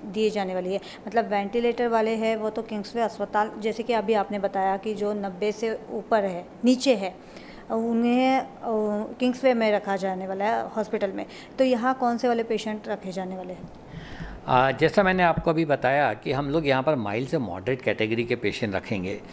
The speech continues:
Speaker 2: ऐसे पेशेंट जिनकी रूम एयर के, रूम एयर में या हम ऑक्सीजन का दो से चार लीटर का उपयोग करके हम उनका ऑक्सीजन लेवल मेंटेन कर सकते हैं, वो टाइप के पेशेंट।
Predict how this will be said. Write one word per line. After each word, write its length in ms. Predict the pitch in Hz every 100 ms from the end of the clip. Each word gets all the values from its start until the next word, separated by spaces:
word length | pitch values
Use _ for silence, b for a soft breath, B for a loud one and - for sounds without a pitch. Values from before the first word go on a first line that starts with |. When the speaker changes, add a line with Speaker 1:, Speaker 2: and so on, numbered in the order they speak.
| B B B
Speaker 2:
ऐसे 260 | 143 147 233
पेशेंट 560 | 226 117 113 101 110 -
जिनकी 600 | 110 135 147 - 180 208 196
रूम 320 | 127 139 202 220
एयर 260 | - 143 139
के, 440 | - - 143 151 - 147
रूम 320 | 127 170 170
एयर 240 | 139 127
में 280 | 120 131 101
या 140 | 147
हम 240 | 156 139 170
ऑक्सीजन 520 | 117 120 - 143 151 147
का 140 | 160
दो 240 | 139 123
से 140 | 123 151
चार 300 | - 117 123
लीटर 280 | 120 120 127
का 140 | 127
उपयोग 380 | 120 107 120 -
करके 440 | 107 101 139 95 - B B
हम 140 | 147 175
उनका 220 | 156 156
ऑक्सीजन 360 | 127 - 131 143
लेवल 280 | 117 123
मेंटेन 420 | 123 104 95 135 127
कर 160 | 110
सकते 380 | 98 123 - 139
हैं, 260 | 107 92 85 B B B
वो 160 | 120 170
टाइप 240 | 131 120
के 60 | 123
पेशेंट। 460 | 113 110 - 135